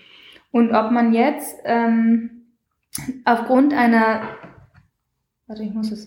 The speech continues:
mal selber nochmal lesen, was er genau gefragt hat. Ähm, genau, „Jetzt habe ich bezüglich der Corona-Impfung gelesen, dass es ein Risiko von den infektionsverstärkenden Antikörpern gibt,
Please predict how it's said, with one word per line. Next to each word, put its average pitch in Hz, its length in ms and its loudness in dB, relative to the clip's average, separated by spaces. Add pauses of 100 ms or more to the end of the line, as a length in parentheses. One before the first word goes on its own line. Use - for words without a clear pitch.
mal 202 260 -12
selber 208 240 -10
nochmal 208 260 -10
lesen, 214 400 -4
was 226 200 -12
er 220 80 -12
genau 220 220 -8
gefragt - 340 -14
hat. 277 80 -12 (880)
Ähm, 220 420 4
genau, 220 140 2
„Jetzt 220 280 2
habe 277 120 2
ich 269 100 -4
bezüglich - 380 -6
der 233 120 0
Corona-Impfung 233 640 0
gelesen, 226 520 2
dass 226 160 -2
es 214 100 -4
ein 220 140 2
Risiko 262 460 0
von 247 180 -2
den 226 120 0
infektionsverstärkenden 226 1160 -2
Antikörpern 214 800 -2
gibt, 254 320 -4